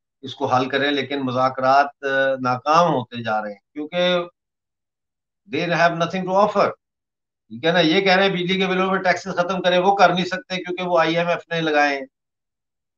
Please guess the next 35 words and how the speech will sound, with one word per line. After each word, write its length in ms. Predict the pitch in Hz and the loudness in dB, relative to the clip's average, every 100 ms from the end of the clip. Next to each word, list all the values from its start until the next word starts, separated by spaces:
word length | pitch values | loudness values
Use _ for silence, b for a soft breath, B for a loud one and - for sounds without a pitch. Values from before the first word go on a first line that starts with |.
| - | -10
उधर 220 | 151 196 | -2 0
वो 120 | 196 | 2
कह 160 | 196 185 | 2 4
रहे 100 | 190 | 6
हैं 80 | 180 | 6
आटे 180 | 180 185 | 4 0
की 120 | 180 | -6
subsidy 400 | - 180 175 175 | -4 -6 -6 -2
बहाल 320 | 175 147 165 | 4 6 6
करें, 200 | 175 175 | 2 2
वो 200 | 165 190 | 2 -2
ये 140 | 185 | -2
कर 220 | 190 160 156 | 0 0 -2
नहीं 100 | 180 | -4
सकते 340 | 175 - 175 | -8 -6 -4
क्योंकि 240 | 175 175 | -4 -4
वो 220 | 156 139 180 | -4 -2 0
भी 140 | 208 | 4
आईएमएफ़ 480 | 180 185 202 196 190 190 | 6 6 4 2 0 -2
ने 60 | |
कहा 180 | 185 175 | 2 6
है 60 | 180 | 6
कि 120 | 175 | 2
subsidy 480 | - 180 - 156 175 | -8 -10 -10 -8 -6
सारी 260 | 160 156 | -6 -6
खत्म 280 | 170 156 180 | -8 -6 -4
करें 240 | 170 170 160 | -2 -2 2
आप, 260 | 151 143 - _ _ _ _ _ _ | 2 0 -4 _ _ _ _ _ _
अपना 420 | 127 135 151 143 139 | -14 -2 2 4 2
budget 380 | 117 135 156 | 0 -4 -2
deficit 500 | 151 139 151 147 151 | -2 -4 -6 -12 -8
और 120 | 143 131 | -6 -6
current 380 | - 143 151 | -8 -6 -4
account 320 | 139 - 139 135 | -4 -6 -6 -6
deficit 480 | 135 139 135 139 | -8 -10 -12 -12